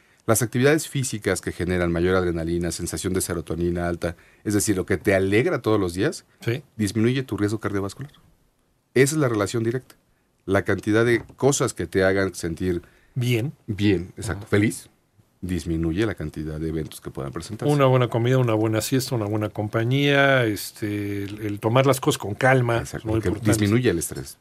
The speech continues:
Speaker 1: Todo
Speaker 2: Disminuye
Speaker 1: aquello
Speaker 2: el
Speaker 1: que
Speaker 2: estrés.
Speaker 1: disminuye el estrés. El estrés siempre es un factor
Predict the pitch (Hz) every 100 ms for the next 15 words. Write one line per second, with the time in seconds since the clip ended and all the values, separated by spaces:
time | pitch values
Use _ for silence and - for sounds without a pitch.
0 | - 131 147 104 110 107 98 85 85 87
1 | 82 76 - - - 98 95 131 190 104
2 | 90 95 85 - 87 78 - 95